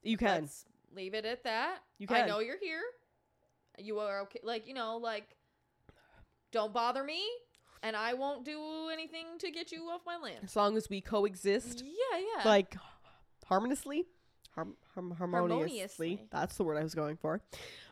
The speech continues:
Speaker 1: We can coexist. Like,
Speaker 2: I feel
Speaker 1: I
Speaker 2: like
Speaker 1: will
Speaker 2: I,
Speaker 1: leave you alone.
Speaker 2: I, I feel, I feel like that's, like, w-, like, what some quote unquote non-believers do.
Speaker 1: Yeah.
Speaker 2: They know something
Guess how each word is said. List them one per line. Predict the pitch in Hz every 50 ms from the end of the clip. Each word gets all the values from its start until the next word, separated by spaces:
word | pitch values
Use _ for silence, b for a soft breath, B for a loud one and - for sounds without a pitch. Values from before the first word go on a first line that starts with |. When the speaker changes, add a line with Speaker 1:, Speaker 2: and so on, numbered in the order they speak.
| B
Speaker 1:
We | B 190 233 226 202
can | - 240 208 208 214 196 202 208 202 _ _ _ _ - -
coexist. | 156 170 170 180 - - - - - - - -
Like, | 170 165 175 175 - - - _ - - - - -
Speaker 2:
I | - 277
feel | 269 320 339
Speaker 1:
I | 285 247
Speaker 2:
like | 240 233
Speaker 1:
will | 254 -
Speaker 2:
I, |
Speaker 1:
leave | 269 269 -
you | 254 277 277
alone. | 269 254 202 185 214 339
Speaker 2:
I, | - - -
I | 311 415 415
feel, | 392 359 -
I | - 320 330
feel | - 349 349
like | 349 339 302 277
that's, | 311 294 285 - 294
like, | 277 262 247 - -
w-, | 220 240 254 - - 196
like, | 247 254 240 - -
what | 233 240 226
some | - 262 240 226 220 208 - - - -
quote | - 254 233 220
unquote | 220 214 - - 226 208 -
non-believers | 202 208 208 202 202 196 190 220 202 196 196 190 180 190 185 180 175 -
do. | 180 185 165 - - - _ _ _ _ _ _ _ _ _ _ _
Speaker 1:
Yeah. | - 208 185
Speaker 2:
They | 175 233 220
know | 220 233 233 247
something | 285 - 302 277 285 294